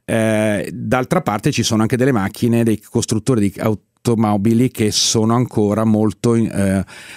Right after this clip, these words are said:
eh, diciamo, orientate a vendere, fare volumi sulle macchine tradizionali. Quindi quando tu vai a fare comprare, a chiedere una macchina elettrica in un concessionario, ti dicono: "Ma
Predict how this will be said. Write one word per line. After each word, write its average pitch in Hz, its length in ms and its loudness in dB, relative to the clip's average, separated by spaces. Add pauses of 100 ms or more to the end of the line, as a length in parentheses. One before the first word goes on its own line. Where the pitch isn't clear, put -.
(120)
eh, 101 320 -2
diciamo, 110 1040 -2
orientate 123 480 2
a 135 60 2
vendere, 117 380 2
fare 107 200 0
volumi 113 500 4
sulle 107 420 2
macchine 101 580 0
tradizionali. 85 760 -6 (240)
Quindi 131 240 2
quando 117 280 2
tu 151 120 2
vai 127 140 4
a 110 80 0
fare 113 220 0
comprare, 107 420 0
a - 20 -2
chiedere 113 360 0
una 107 100 2
macchina 117 320 0
elettrica 120 340 0
in 110 60 2
un 113 160 2
concessionario, 117 640 0
ti 113 100 0
dicono: 98 280 0
"Ma 98 220 0